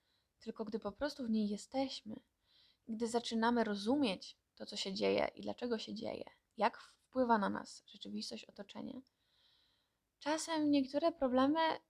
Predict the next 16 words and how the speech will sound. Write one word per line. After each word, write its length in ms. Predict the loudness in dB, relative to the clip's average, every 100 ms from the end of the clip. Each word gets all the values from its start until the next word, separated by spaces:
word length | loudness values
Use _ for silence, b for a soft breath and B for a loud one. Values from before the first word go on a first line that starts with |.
| _ _ _ _ -16
naprawdę 560 | -16 -6 4 4 4 -2
się 120 | -2
zmniejszają, 800 | 2 2 2 0 -2 0 -2 -4
bo 120 | -6
okazuje 580 | -6 -4 -6 -2 0 0
się, 140 | 0 -2
że 340 | 2 2 0 _ _ _ _ _ _ _ _ -18
świadoma 500 | -8 0 2 2 -2
obecność 840 | -6 -4 -4 -6 -12 -12 -10 -10 _ _ _
tu 100 | -6
i 100 | -4
teraz, 600 | -4 -4 -2 -2 -6 -18 _ _ _ _ -20
skupienie 460 | -20 -8 -4 -4
się 120 | -4 -4
na 140 | -4
oddechu 640 | -6 -6 -8 -4 -2 -2